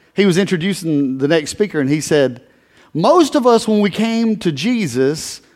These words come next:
uh, we weren't really that bad. We only needed a little bit of Jesus. But this guy that's coming to speak to you needed a whole lot of Jesus." And, and I think that's maybe a problem <laughs> there.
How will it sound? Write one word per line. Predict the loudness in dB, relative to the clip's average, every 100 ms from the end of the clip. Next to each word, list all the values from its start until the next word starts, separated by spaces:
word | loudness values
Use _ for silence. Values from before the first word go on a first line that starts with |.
| _ _ _
uh, | 2 4 2 2
we | 2
weren't | 2 0
really | 4 4
that | 4 2 4
bad. | 4 4
We | 2 2
only | 2 2
needed | 0 0
a | 2
little | 2 2
bit | 0 -4
of |
Jesus. | -4 -8 -8 -14 -16 -20 -20 -20 _ _ -20 _
But | 0 2
this | 2 2
guy | 2 0 2
that's | 0 2
coming | 2 2
to |
speak | 0 0 -2
to | 0
you | 0 0 -2 -2
needed | 2 4 4 4
a | 2
whole | 0 4 6 6
lot | 4 2
of | 0
Jesus." | -2 -6 -6 -10 -12 -16 -16 _ -20 -16 -4
And, | -2 -4 -10
and | -4 0
I | 0
think | 2 2
that's | 0 0
maybe | 0 2 2
a | 2
problem | 2 0 2 0 0
<laughs> | 0
there. | 0 0